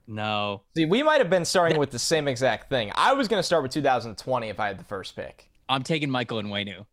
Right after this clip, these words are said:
Speaker 1: the, the interior
Speaker 2: Okay.
Speaker 1: offensive lineman in the sixth round of the twenty twenty,
Speaker 2: It's a great pick.
Speaker 1: d-, uh, the twenty twenty N F L draft. I, and look, man, I wanted to start this draft off,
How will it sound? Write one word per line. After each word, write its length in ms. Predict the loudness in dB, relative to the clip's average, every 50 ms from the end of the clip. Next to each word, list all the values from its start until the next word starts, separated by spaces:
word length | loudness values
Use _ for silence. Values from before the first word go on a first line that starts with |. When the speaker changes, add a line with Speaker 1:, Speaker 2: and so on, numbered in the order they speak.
| _ _ _ _
Speaker 1:
the, 340 | -4 -2 0 0 0 0 0 0
the 160 | 0 0 0
interior 440 | 2 2 4 4 4 2 2 2 0
Speaker 2:
Okay. 80 | 0
Speaker 1:
offensive 280 | 0 -2 -4 -6 -4 -4
lineman 380 | -2 0 0 0 0 -2 -2 -4
in 120 | -4 -6
the 60 | -6
sixth 420 | -6 -4 -4 -2 -2 -4 -4 -8 -8
round 480 | -4 -2 -2 0 0 0 0 -2 -2 -4 -8 -14 -12 -8
of 140 | -6 -6 -6
the 60 | -6
twenty 360 | -8 -8 -4 -2 -2 -2 -2
twenty, 240 | -4 -4 -4 -2 0
Speaker 2:
It's 60 | 0 2
a 20 |
great 200 | 2 0 0 -2
pick. 400 | -4 -4 -4 -4 -4 -8 -14 -18 -12
Speaker 1:
d-, 120 | -6 -4 -4
uh, 80 | -2 -2
the 160 | 0 -2 -2
twenty 260 | -2 -2 -2 -2 -2
twenty 260 | -2 -2 -2 -2 -2
N 60 | -2 -4
F 100 | -6 -8
L 80 | -6
draft. 260 | -4 -4 -4 -4 -4 -8 -16 -20 -20 -18 -14 -12
I, 80 | -12 -12 -12 -12 -8 -4 -2
and 200 | -2 0 -2 -4 -6 -10 -20 -20 _ _
look, 240 | -4 -2 -2 -2 -2
man, 280 | -4 -4 -4 -4 -4 -8 -12 -20 -12 -4 -2
I 160 | 0 0 0
wanted 300 | 0 0 0 0 0 -2
to 80 | -2
start 280 | -2 0 0 0 0 0
this 120 | -4 -4 -2
draft 300 | -2 -2 -2 -2 -2 0
off, 200 | 0 2 0 0